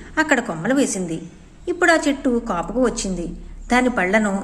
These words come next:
దేవతలు ఆరగించేస్తున్నారు. నాకు ఒక్కటి దక్కడం లేదు. ఆ పళ్లలో నాకు సగ భాగం ఇవ్వమని అడగటానికి బయలుదేరిపోతూ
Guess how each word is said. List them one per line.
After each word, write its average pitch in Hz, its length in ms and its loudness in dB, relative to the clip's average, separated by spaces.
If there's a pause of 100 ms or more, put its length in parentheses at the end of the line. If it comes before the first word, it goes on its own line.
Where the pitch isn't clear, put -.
దేవతలు 170 420 0
ఆరగించేస్తున్నారు. 202 920 0 (460)
నాకు 220 240 4
ఒక్కటి 175 300 0
దక్కడం 254 340 4
లేదు. 240 500 0 (420)
ఆ 349 80 4
పళ్లలో 320 400 4
నాకు 269 420 2
సగ 220 220 0
భాగం 180 420 2
ఇవ్వమని 196 360 4
అడగటానికి 226 480 4
బయలుదేరిపోతూ 208 800 0